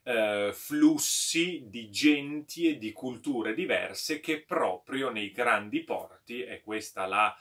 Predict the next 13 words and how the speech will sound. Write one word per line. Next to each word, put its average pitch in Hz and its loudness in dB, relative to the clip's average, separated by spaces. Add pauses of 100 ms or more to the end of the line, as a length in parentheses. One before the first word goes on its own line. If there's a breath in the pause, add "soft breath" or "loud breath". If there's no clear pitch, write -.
(180 loud breath)
anche 113 0
a 98 2
livello 104 2
letterario, 101 4
se 104 -10
vogliamo, 101 -2
la, 107 2 (340 loud breath)
eh, 107 6
simbologia 127 0 (200 loud breath)
di 104 -14
questi - -6
porti 90 -8
che 110 -4